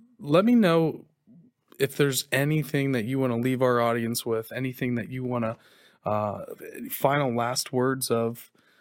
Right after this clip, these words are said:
um, to put the cherry on top of, with this episode here and, and let us know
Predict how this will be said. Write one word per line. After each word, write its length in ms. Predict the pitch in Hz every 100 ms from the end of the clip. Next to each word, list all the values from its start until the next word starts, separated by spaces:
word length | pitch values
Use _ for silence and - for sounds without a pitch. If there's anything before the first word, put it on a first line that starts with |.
| _ -
um, 460 | 117 113 113 117 -
to 100 | 135
put 180 | - 180
the 80 | 165
cherry 380 | - 175 165
on 160 | 120 110
top 300 | - 113 110
of, 120 | 104 -
with 280 | - 123 -
this 340 | 113 - - -
episode 540 | - 123 123 - 113 107
here 240 | 113 110
and, 280 | 110 110 - _ _ _
and 160 | 123 123
let 120 | 135
us 200 | 127 -
know 420 | 123 123 120 113